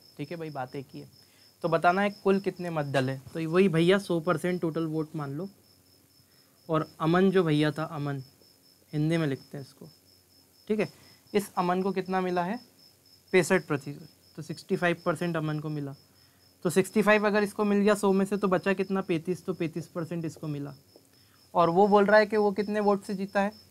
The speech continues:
तो वो जो जीता है तीन हज़ार वोट से। मतलब ये पैंसठ परसेंट जो है वो पैंतीस से कितना ज़्यादा है,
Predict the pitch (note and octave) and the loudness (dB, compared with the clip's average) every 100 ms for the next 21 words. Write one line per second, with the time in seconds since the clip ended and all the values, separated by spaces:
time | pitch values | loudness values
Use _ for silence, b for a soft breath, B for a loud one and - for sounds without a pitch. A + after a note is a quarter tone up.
0 | - F#3 F#3+ F#3 E3+ E3 E3+ F#3+ F#3+ F#3+ | -2 2 4 2 0 -4 -2 -2 -2 -4
1 | F3 D#3 D3+ D3 C#3 - G#3 B B B | -2 -2 -2 -2 -4 -6 -8 B B B
2 | - E3+ F#3+ G#3+ - _ _ _ _ _ | -2 2 2 0 -4 _ _ _ _ _
3 | - F#3 G3 - F#3 E3+ A3 G#3+ F#3+ G3+ | 0 2 2 2 2 4 0 0 0 2
4 | G3+ F#3 G#3 A3 - _ _ F#3+ F3+ A3 | 2 2 0 -2 -10 _ _ 2 2 0
5 | G3+ - A3+ B3+ - G3+ G3+ G#3 G3 F3 | -4 -2 -2 -2 -4 -2 2 4 4 2
6 | G3 | -2